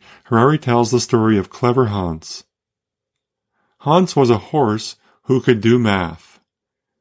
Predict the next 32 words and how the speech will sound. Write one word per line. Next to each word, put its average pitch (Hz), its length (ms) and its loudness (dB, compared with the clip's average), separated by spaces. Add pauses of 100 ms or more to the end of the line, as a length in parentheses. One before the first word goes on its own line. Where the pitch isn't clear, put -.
(240)
He 127 140 2
became 123 380 -2
a 113 80 2
German 143 460 0
celebrity 127 580 -2
in 95 80 -4
the 98 80 -4
early 101 300 -4
nineteen 98 400 -4
hundreds. 90 560 -8 (1200)
When 120 180 2
asked, 120 480 -2 (220)
"Hans, 143 520 -2 (280)
what 190 160 2
is 190 120 2
four 143 260 2
times 104 420 -4
three?" 127 440 -2 (640)
Hans 95 320 -4
would 120 160 -2
tap 113 240 -2
his 139 180 -2
hoof 156 380 -2 (220)
twelve 117 320 0
times. 107 560 -2 (1200)
And 123 240 2
when 120 160 4
shown 117 320 2
a 98 100 2
written 156 440 2
message 101 360 -2
asking, 92 520 -4